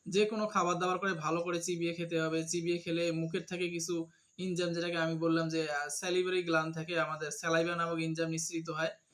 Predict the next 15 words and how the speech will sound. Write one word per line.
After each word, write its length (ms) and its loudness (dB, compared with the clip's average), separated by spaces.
এবং 260 0
এই 260 2
যে 240 2
খাবারটাকে 640 2
আমাদের 320 -2
সুন্দরভাবে 680 0
ডাইজেশনের 600 -2
কিন্তু 200 -6
সহযোগিতা 500 -4
করে 180 -8
থাকে। 180 -14
এর 160 -2
পাশাপাশি 640 2
বিশেষ 280 0
করে 380 0